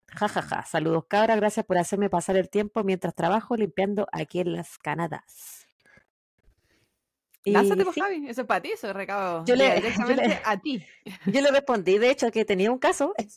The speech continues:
Speaker 1: y conozco uno porque me habían mandado uno hace rato que era de British Columbia. No lo he hecho,
Speaker 2: Mm.
Speaker 1: pero le dije que sí, que lo iba a hacer, pero no lo he hecho.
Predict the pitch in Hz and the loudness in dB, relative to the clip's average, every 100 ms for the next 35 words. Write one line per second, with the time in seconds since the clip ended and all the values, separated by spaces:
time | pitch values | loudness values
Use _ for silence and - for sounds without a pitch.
0 | _ _ _ _ _ - - _ - 175 | _ _ _ _ _ -20 -20 _ -12 -2
1 | 214 254 285 320 370 277 262 208 185 233 | 0 0 2 2 2 2 -2 -2 0 -2
2 | 247 208 165 185 220 220 226 220 180 208 | 0 -2 2 4 4 2 0 -2 -2 0
3 | 254 349 - 254 247 240 220 233 220 220 | -2 -4 -4 -4 -2 -2 -4 -6 -6 -6
4 | 165 143 240 - _ _ _ - 202 202 | -6 -6 -8 -10 _ _ _ 0 4 4
5 | 214 226 254 285 262 240 240 269 269 311 | 4 4 4 4 4 4 2 -2 -2 -4
6 | 320 311 247 254 254 233 226 - 233 277 | -4 -6 -6 -2 0 0 -2 -4 -2 0
7 | 453 - | 0 -2